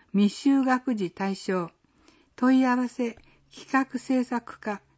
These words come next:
内線三五二と三五三。メール、関西アットマークシティドット武蔵村山ドットエルジードットジェーピー。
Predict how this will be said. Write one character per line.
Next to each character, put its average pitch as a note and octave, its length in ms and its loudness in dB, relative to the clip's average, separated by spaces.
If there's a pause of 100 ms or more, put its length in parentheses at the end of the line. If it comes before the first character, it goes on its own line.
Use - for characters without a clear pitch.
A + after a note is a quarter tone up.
内 B3 240 4
線 B3 380 -2
三 C#4 360 4
五 B3 280 0
二 G#3+ 220 0
と E3 200 -8
三 B3+ 360 0
五 A#3 200 0
三。 E3+ 320 -6 (420)
メ B3 300 4
ー B3+ 40 4
ル、 B3 240 2 (680)
関 C4 320 2
西 A#3+ 340 -2
ア G#3 100 -2
ッ G#3 60 -8 (100)
ト B3 120 0
マ A#3 220 2
ー - 40 -10
ク - 240 -16 (220)
シ C#4+ 220 0
テ B3+ 160 -10
ィ D#3 240 -4
ド F3+ 160 -2
ッ F3 40 -12 (140)
ト G3 200 -4
武 F#3 180 -2
蔵 C4+ 260 -2
村 A#3+ 320 0
山 D3+ 320 -4
ド E3 140 -6
ッ E3 40 -10 (120)
ト F#3+ 220 -4
エ F#3+ 120 -4
ル A#3 160 -4
ジ C4 120 -4
ー E3+ 220 -2
ド D#3 120 -6
ッ D3+ 60 -14 (120)
ト F3+ 260 -4
ジ D#3+ 140 -8
ェ E3+ 80 -2
ー F3 140 -12
ピ F#3 80 -6
ー。 C3 140 -8